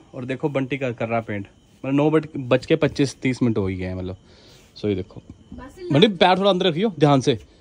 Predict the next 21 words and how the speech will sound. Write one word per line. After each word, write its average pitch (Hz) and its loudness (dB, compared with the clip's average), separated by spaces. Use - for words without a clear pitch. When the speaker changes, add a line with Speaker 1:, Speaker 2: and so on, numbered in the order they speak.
Speaker 1:
ये 143 2
हिल 143 2
रहा 151 4
है। 185 0
हाँ। 113 -2
So 185 -6
guys, 202 2
ये 220 4
last 180 2
coat 180 0
है, 160 -4
बस 147 -4
यहीं 160 0
तक 165 -10
करेगा 123 -4
ये 143 -6
बंटी। 131 -8
और 135 -6
बहुत 143 -2
मेहनती 170 0
है। 165 -2